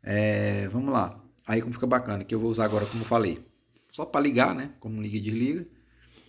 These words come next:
Aí aqui, quando começa a girar, ele fica sem ação. Eu vou girando, você vê que o led nem acendeu ainda, ó. Ó, a partir que eu vou girando,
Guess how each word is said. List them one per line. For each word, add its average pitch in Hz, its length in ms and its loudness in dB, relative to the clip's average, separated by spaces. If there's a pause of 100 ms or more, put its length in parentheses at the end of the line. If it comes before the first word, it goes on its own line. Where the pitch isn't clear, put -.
(160)
Aí 143 140 0
aqui, 170 540 0
quando 123 140 -2
começa 123 260 0
a 107 40 2
girar, 104 280 2
ele 151 100 -2
fica 151 400 -10 (1000)
sem 143 120 -6
ação. 147 200 -2
Eu 98 80 -2
vou 135 100 2
girando, 123 560 0 (140)
você - 120 -12
vê 107 120 -4
que 113 100 -10
o - 20 4
led 117 220 4
nem 120 80 -2
acendeu 156 360 -4
ainda, 101 300 -6 (2500)
ó. - 60 -14
Ó, - 60 -14
a - 800 -20
partir 104 180 -10
que 123 80 -6
eu 117 40 0
vou 120 100 4
girando, 113 500 -2